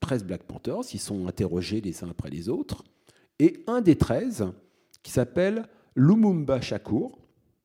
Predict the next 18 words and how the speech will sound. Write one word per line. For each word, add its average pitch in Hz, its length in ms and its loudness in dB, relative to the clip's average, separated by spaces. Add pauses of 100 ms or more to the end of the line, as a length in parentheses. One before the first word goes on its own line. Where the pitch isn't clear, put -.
(840)
dit : « 160 280 -4 (600)
Ah 104 80 -2
bah 107 120 0
oui, 214 440 -2
euh, 101 300 2
chez - 240 -2
nous, 240 460 2
euh, 67 1400 -6 (280)
pas 170 120 6
moyen, 127 720 2
euh, 92 260 -2 (120)
pas 175 120 4
moyen 127 720 4
de 95 140 2
préparer 104 500 -2
la 90 100 0
moindre 107 300 0
opération 92 720 0